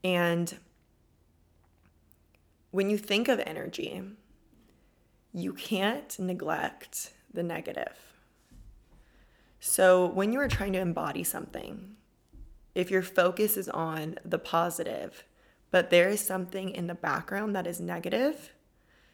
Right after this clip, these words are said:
say you want to embody this confident version of yourself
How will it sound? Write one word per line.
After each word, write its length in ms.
say 580
you 680
want 560
to 680
embody 640
this 300
confident 520
version 320
of 120
yourself 580